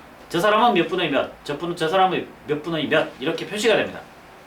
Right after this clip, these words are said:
등기부에는 퍼센트로 기재되지 않습니다. 저 사람 이십오 퍼센트, 나 칠십오 퍼센트 이렇게 기재되는, 되지 않습니다. 반드시 분수로 기재되게 돼 있습니다. 저 사람 사분의 일, 나 사분의 삼 이런 식으로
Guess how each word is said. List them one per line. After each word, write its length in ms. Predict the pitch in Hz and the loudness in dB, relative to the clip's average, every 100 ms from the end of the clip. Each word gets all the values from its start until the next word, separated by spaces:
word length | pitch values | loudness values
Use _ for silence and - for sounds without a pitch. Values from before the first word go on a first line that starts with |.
| - - - - - - - - | -20 -20 -20 -20 -20 -20 -20 -6
등기부에는 480 | 180 226 220 233 233 | 0 2 4 4 2
퍼센트로 460 | 269 311 311 285 | 2 2 0 -2
기재되지 380 | 185 156 156 202 | -2 0 2 2
않습니다. 540 | 190 - 165 110 90 - - - - | 0 -2 -4 -2 -4 -6 -14 -20 -8
저 100 | 160 | 0
사람 260 | 214 196 | 2 2
이십오 360 | 135 175 175 139 | 0 -2 -2 0
퍼센트, 340 | 185 160 117 | 0 -2 -4
나 160 | 120 147 | 0 0
칠십오 440 | - - 175 123 | 0 -4 -2 -2
퍼센트 300 | - 180 143 | -2 -4 -4
이렇게 220 | 120 180 180 | -2 -4 -4
기재되는, 380 | 139 117 98 95 - | -4 -4 -6 -12 -8
되지 200 | 117 175 | -2 -2
않습니다. 320 | 98 90 85 - - - | -2 -8 -16 -16 -20 -2
반드시 460 | 151 190 208 196 - - | 0 2 0 -2 -4 -6
분수로 460 | 214 294 302 254 - | 2 4 6 6 4
기재되게 360 | - 131 104 | 0 -4 -4
돼 80 | 95 | -4
있습니다. 320 | 85 - - - - - - - - | -8 -12 -18 -18 -20 -20 -20 -16 -4
저 100 | 156 | 0
사람 440 | 196 208 214 - - - - | 4 4 2 -4 -18 -20 -6
사분의 480 | - 208 220 208 | 2 4 4 0
일, 240 | 220 175 - - | 2 0 -4 -4
나 220 | 143 175 | 0 2
사분의 380 | 175 147 160 147 | 0 -4 -4 -6
삼 240 | 185 196 - - | -2 -4 -4 -12
이런 160 | 131 151 | -8 -6
식으로 380 | 151 120 - | -6 -4 -6